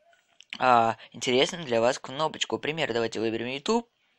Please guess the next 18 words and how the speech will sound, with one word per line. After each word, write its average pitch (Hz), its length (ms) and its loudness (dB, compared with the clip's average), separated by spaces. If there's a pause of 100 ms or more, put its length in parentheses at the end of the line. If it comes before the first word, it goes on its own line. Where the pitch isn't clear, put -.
(560)
YouTube. 165 600 -6
Ну, 202 440 -2
он 175 200 -4
почему-то - 340 -8
у 151 60 -8
меня 139 160 0
очень 135 340 -2
долго 120 300 0
грузится. 123 680 -6 (1600)
Ладно, 135 260 4
давайте 131 300 0
выберем 139 260 -4
интернет. 226 480 -4 (400)
Вот - 220 -10
у - 20 -8
нас 120 140 -6
грузится 131 380 -8
Google. 175 500 -8